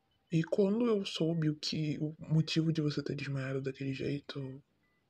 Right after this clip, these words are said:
vida, amor, não faz mais isso. Para os nossos órgãos funcionarem, nós precisamos nos hidratar.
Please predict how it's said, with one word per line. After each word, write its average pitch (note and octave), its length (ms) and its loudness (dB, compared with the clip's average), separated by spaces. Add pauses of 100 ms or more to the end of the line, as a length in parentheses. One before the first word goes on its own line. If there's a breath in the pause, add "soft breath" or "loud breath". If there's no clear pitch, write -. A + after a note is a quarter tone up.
(500)
vida, D3+ 480 -2 (2500)
amor, D#3+ 280 6
não F3 120 6
faz F#3 240 0
mais D#3+ 180 2
isso. D3 340 -4 (1500)
Para E3 100 4
os E3 80 4
nossos E3+ 340 4
órgãos E3+ 360 4
funcionarem, D#3 600 2
nós D3+ 160 0
precisamos E3 560 2
nos E3 160 6
hidratar. E3 540 -2